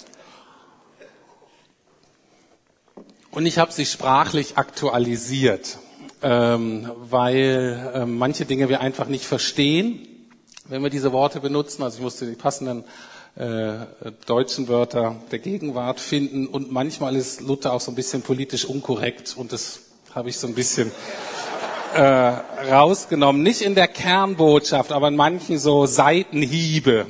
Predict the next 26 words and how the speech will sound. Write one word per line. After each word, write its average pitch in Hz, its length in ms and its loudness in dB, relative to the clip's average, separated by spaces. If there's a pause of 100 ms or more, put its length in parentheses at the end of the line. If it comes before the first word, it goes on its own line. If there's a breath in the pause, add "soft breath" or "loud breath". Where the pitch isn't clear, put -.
(140)
Die 143 160 0
habe 151 160 2
ich 135 100 -6
einfach 139 300 0
rausgenommen, 127 560 2
weil 117 100 4
sie 120 80 -2
uns 113 140 -2
ablenken 113 520 -2 (600 loud breath)
würden. 107 540 2 (320)
Äh, 120 420 4 (200)
genau, 113 360 2
aber 123 140 2
ansonsten 131 580 0
ist 123 220 -6
es 127 160 -6
wirklich, 117 500 0 (800)
äh, 120 280 -4 (500 loud breath)
größtenteils 127 720 -4
wirklich 113 320 -6
der 110 180 -4
Wortlaut 110 540 -2
von, 101 360 -10
von 120 180 -6
Luther 110 340 -2
selber. 113 460 0